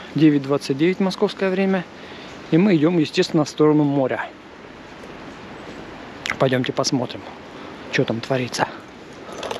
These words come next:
Пока идём, опять организационный вопрос. Друзья мои, как вы знаете, я уже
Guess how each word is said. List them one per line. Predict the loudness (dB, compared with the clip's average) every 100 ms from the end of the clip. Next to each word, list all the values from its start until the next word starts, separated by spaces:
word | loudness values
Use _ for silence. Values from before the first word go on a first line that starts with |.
| -6 2
Пока | 4 6 4
идём, | 6 4 4 2 -8 -20 -20 -18 -16 -16 -6 -2
опять | 4 4 4 2
организационный | 2 4 4 2 4 6 8 6 4 -4 -20 -20 -20 -20 -20 -2
вопрос. | 0 2 -2 -2 -8 -12 -16 -14 -16 -14 -16 -8 0
Друзья | 4 6 6
мои, | 6 4
как | 0 -2
вы | 2
знаете, | 4 2 0 -4 -6 -12 -14 -16 -16 -14 -14 -14 -16 -16 -16 -16 -16 -10 0
я | 4
уже | 4 0